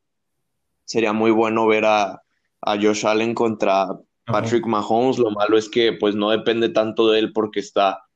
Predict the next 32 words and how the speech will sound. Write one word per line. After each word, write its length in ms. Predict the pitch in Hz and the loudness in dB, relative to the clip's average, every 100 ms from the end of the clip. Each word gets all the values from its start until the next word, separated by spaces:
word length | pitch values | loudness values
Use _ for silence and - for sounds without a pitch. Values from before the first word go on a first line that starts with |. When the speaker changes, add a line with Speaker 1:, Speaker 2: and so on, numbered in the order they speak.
| _ | _
Speaker 1:
en 240 | - 107 104 | -8 -4 -2
el, 460 | 101 95 87 120 _ _ _ _ _ _ | 0 -2 -4 -8 _ _ _ _ _ _
en 240 | 104 104 | -6 -2
el 180 | 101 101 | 0 2
protocolo 640 | 104 101 101 95 101 101 101 | 0 -2 -2 -2 2 2 2
de 120 | 101 | 0
conmoción. 680 | 104 101 95 95 95 92 - _ _ | -2 -2 -6 -4 -6 -6 -12 _ _
Speaker 2:
Sí, 220 | - - | -14 -10
pues, 120 | 120 127 | -4 2
a 40 | |
ver, 80 | 131 | 4
Speaker 1:
Pero 100 | 160 | 6
Speaker 2:
a 40 | |
ver, 60 | 123 | 6
Speaker 1:
bueno. 320 | 113 107 104 - _ _ | 4 0 -4 -12 _ _
Speaker 2:
que 80 | 135 | -4
no 100 | 139 | -4
sea 100 | 165 | -2
nada 180 | 165 165 | 0 2
grave, 320 | 165 170 180 | 2 0 -2
que 80 | 147 | -4
se 80 | |
recupere. 600 | 135 127 123 156 170 180 - _ _ | -4 -6 -2 0 0 -4 -14 _ _
Y, 120 | 139 | -6
pues, 240 | 127 135 123 | -2 0 0
felicidades 520 | 139 127 123 131 143 | 0 0 2 2 0
porque 360 | 160 131 127 117 | -4 -4 -2 -6
es, 120 | 123 | -4
es 240 | 117 117 | -6 -6
su, 640 | - 135 135 127 117 107 104 | -6 -6 -2 0 0 -2 -4
creo 160 | 117 | -2
que, 300 | 117 131 - | -2 -6 -10